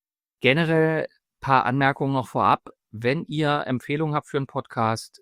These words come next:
dann schickt mir die an podcast at V G S D punkt D E. Ihr erreicht mich auch unter bösel at V G S D punkt D E. Und, äh, wir sind immer offen für gute Kritik, für,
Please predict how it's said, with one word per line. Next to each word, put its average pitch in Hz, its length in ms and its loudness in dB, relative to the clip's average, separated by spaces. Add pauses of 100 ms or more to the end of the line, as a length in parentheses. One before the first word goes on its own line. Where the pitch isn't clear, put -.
(120)
dann 117 300 0
schickt - 360 -6
mir 160 120 -4
die 151 240 -6
an 120 320 -4
podcast 131 680 0
at 117 180 2 (120)
V 107 280 2
G 110 140 0
S 98 120 -2
D 113 160 -2
punkt 92 320 -4
D 151 240 4
E. 180 60 2 (300)
Ihr 113 100 0
erreicht 110 340 0 (100)
mich 117 180 -6
auch 113 180 -2
unter 104 260 -8
bösel 180 460 4
at - 180 -4
V 139 240 0
G 135 140 -2
S 127 160 -6
D 127 160 -4
punkt 120 340 -6
D 120 80 0
E. 110 300 -2 (640)
Und, 127 520 4
äh, 117 100 -2
wir 117 100 -2
sind 131 140 -4
immer 175 260 2
offen 147 260 -2
für 127 440 2
gute 170 320 -4
Kritik, 156 540 -4
für, 123 340 0